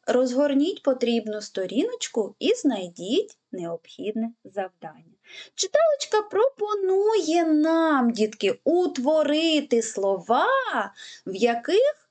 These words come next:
вживається буква "Ї". Погляньте, будь ласка, на перший стовпчик слів. Їжа, їжак,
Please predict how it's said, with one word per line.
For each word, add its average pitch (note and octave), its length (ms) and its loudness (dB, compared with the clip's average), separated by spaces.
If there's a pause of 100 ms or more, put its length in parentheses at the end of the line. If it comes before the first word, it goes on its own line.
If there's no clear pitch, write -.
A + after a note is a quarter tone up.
вживається C4 1300 0
буква B3+ 680 0
"Ї". C4 720 0 (280)
Погляньте, A4 580 2
будь B3 200 0
ласка, G4 380 0
на C4+ 140 2
перший C4 640 0
стовпчик B3 680 0
слів. A3 400 -2 (500)
Їжа, A#3+ 1300 0 (600)
їжак, B3 1400 0